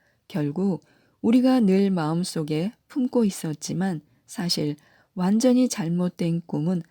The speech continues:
바로 은퇴입니다. 우리는 할 수 있는 일도 갈 곳도 무궁무진합니다. 알찬 계획과 열정을 늘 생각하고 가슴에서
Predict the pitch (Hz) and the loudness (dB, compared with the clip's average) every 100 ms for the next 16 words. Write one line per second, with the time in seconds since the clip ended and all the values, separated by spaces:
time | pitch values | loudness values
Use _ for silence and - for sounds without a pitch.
0 | _ _ - 151 143 170 - _ - 165 | _ _ -10 -6 -4 -4 -8 _ -6 -4
1 | 170 160 147 156 160 147 143 147 _ _ | -4 -4 -2 -2 -4 -4 -6 -10 _ _
2 | _ _ _ _ _ 214 254 262 277 277 | _ _ _ _ _ 2 4 4 2 -2
3 | 262 262 240 185 185 175 156 156 151 143 | -2 2 4 4 4 2 0 -2 -2 -4
4 | 147 - _ _ - 170 160 - 165 - | -6 -12 _ _ -10 -6 -6 -2 -2 -2
5 | - 170 185 - _ _ 170 175 196 175 | -4 -4 -4 -8 _ _ -4 0 2 2
6 | 151 165 190 175 160 147 147 165 _ _ | -2 -2 -2 -2 -2 -4 -4 -8 _ _
7 | _ _ 175 202 262 247 240 196 170 165 | _ _ -4 0 2 2 2 0 0 -2
8 | - 151 160 247 _ - 160 151 151 165 | -4 -4 -4 -6 _ -10 -6 -4 -6 -6
9 | 156 196 156 - _ _ - 233 254 269 | -2 -2 -2 -10 _ _ 0 2 2 2
10 | 247 226 202 - 170 151 143 156 _ _ | 0 2 0 -2 -6 -2 -4 -4 _ _
11 | _ _ - 170 175 165 156 147 160 262 | _ _ -8 -4 -2 -2 -2 -4 -4 -6